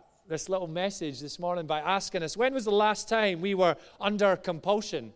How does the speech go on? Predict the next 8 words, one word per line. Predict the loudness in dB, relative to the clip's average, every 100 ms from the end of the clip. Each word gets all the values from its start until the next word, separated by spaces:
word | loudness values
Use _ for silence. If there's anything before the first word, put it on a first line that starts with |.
| -16
to | -6
do | -2 0
something, | 0 -2 -2 -4 -4 -12 -10 0
or | 2 2
committed, | 0 2 2 4 2 2
submitted, | -4 -2 -2 0 0 0
or | 0 0
hunger | 0 -2 2 4